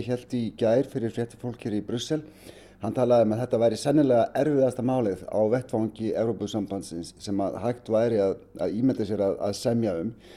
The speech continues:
Hann nefndi það hins vegar líka að það er meiri stuðningur núna en,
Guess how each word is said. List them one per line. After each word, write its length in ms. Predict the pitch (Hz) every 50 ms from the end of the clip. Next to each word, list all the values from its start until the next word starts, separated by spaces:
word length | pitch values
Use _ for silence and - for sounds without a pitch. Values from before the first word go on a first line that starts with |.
| - - - - _ _ _ _ - 117
Hann 220 | 110 120 123 127 131
nefndi 240 | 143 151 151 147
það 100 | 143 131 127 151
hins 140 | 156 151 165
vegar 140 | 151 120 123
líka 220 | 135 135 - 101 82
að 220 | 78 82 98 110 -
það 240 | 131 117 117 131 143
er 80 | 151 - - 131 120 120
meiri 240 | 127 131 151 151 143 -
stuðningur 420 | - - - 151 147 143 135 123 123 123
núna 320 | 131 156 160 131 107 101 104
en, 80 | 101